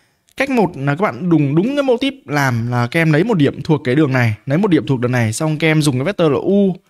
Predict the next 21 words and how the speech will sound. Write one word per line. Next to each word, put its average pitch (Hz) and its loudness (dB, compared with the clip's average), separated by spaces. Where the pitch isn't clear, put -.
nhân 170 0
U 180 0
phẩy 135 -2
nhân 180 0
vectơ 208 -2
M 156 2
M 123 2
phẩy. - -6
Đó, 139 0
được 127 -4
chưa? 165 0
Đó, 131 0
nếu 151 2
nó 226 -2
bằng 165 0
không 185 -2
thì 135 -2
nó 127 -2
sẽ 170 -6
cắt 196 -8
nhau, 175 -4